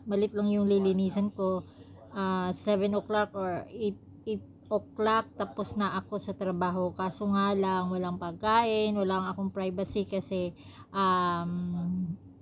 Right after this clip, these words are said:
dalawa kami sa room ng bata, tapos may C C T V camera. Tapos yung C R ko is malayo, kailangan ko pa dumaan ng sala at saka ng kusina. So,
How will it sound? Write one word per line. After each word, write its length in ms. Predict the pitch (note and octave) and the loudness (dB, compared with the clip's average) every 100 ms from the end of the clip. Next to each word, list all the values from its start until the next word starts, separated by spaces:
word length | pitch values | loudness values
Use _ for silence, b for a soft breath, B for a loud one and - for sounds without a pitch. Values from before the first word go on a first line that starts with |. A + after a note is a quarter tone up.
| - | -6
dalawa 400 | F#3+ G#3 G#3+ G#3 | 2 6 6 4
kami 160 | G#3 | 2
sa 160 | G3+ A3 | 2 2
room 240 | G3+ G3 | 4 4
ng 240 | G3 F#3+ F#3+ | 4 2 4
bata, 560 | F#3+ F#3 - G3 G3+ - - - | 2 0 0 0 0 -2 -12 -8
tapos 320 | F#3+ G3+ - | -6 -6 -2
may 400 | F#3+ F#3+ F#3+ F#3 | 0 0 0 -2
C 160 | - F#3 | -4 -8
C 160 | - | -6
T 160 | F#3 F#3+ | -2 0
V 160 | F3+ | 0
camera. 560 | F#3+ F#3 F#3 F3+ F#3 G3 B B B | 0 -2 0 0 0 0 B B B
Tapos 240 | - G#3 - A3+ | -2 0 0 2
yung 160 | G3+ | 0
C 160 | - A3+ | 2 2
R 160 | G#3+ G3+ | 2 2
ko 160 | - G3 | 2 0
is 160 | G3 | 0
malayo, 640 | F#3+ F#3+ F#3 F#3 F3 F3 F#3+ F#3+ | 0 2 4 2 2 2 0 0
kailangan 400 | F3+ F#3 F#3+ F#3 | 0 0 0 -2
ko 80 | |
pa 160 | F3 F#3+ | -2 0
dumaan 400 | F3+ F3+ F3+ F#3 | 0 0 -2 -2
ng 80 | F3+ | -2
sala 480 | - F#3+ F#3 F#3 E3+ | -2 -2 0 0 -2
at 80 | |
saka 240 | E3+ F#3 F3+ | -6 -6 -6
ng 160 | F3+ | -6
kusina. 480 | F#3 D#3+ F3+ F3 F3 F3+ | -6 -8 -4 -2 -2 -4
So, 320 | - F#3 F#3 | -4 -4 -4